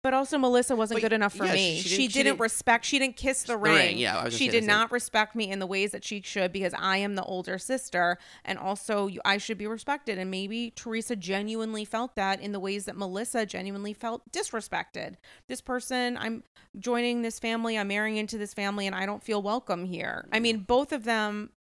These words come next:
Speaker 1: the, the welcome wagon did not seemingly show up with the gifts that one would assume it would when you're moving to the neighborhood or when a new neighbor moves in. And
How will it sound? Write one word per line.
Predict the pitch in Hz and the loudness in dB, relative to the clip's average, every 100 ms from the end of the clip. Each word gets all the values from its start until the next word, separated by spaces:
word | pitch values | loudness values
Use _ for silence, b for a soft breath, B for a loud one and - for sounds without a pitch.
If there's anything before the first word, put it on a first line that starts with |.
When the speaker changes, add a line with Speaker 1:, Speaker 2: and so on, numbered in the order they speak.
| - | -12
Speaker 1:
the, | 190 233 | 0 0
the | 208 202 | 0 -2
welcome | 247 277 359 - 269 247 233 220 | 2 4 4 2 2 2 0 2
wagon | 214 208 208 196 185 185 202 b b b | 4 4 4 2 0 0 -6 b b b
did | 226 226 | 0 2
not | 220 220 - | 4 2 0
seemingly | 233 220 208 196 | 0 2 0 0
show | 196 - 208 196 | 0 0 2 4
up | 202 196 | 4 2
with | 175 185 170 | 0 -2 0
the | 180 | -4
gifts | 160 185 175 165 - - - - | 0 0 0 -2 -10 -10 -10 -6
that | 196 - | -2 2
one | 196 190 | 2 4
would | 185 180 | 2 0
assume | 180 - 185 175 170 | -2 -2 0 0 -2
it | 180 - | -6 -2
would | 185 170 160 196 _ _ - | 2 2 0 -8 _ _ -8
when | 185 180 | -2 -2
you're | 175 185 190 | -2 -2 0
moving | 185 175 175 | 0 -2 -4
to | 196 | -4
the | 170 | -4
neighborhood | 170 170 175 180 170 165 - | -2 -2 -2 0 0 0 -4
or | 180 | -4
when | 175 | -2
a | 170 | -4
new | 170 170 | -4 -4
neighbor | 170 165 160 | -4 -4 -6
moves | 160 160 - | -6 -8 -8
in. | - - - - | -10 -8 -12 -6
And | 190 185 180 185 | -2 -2 -2 -8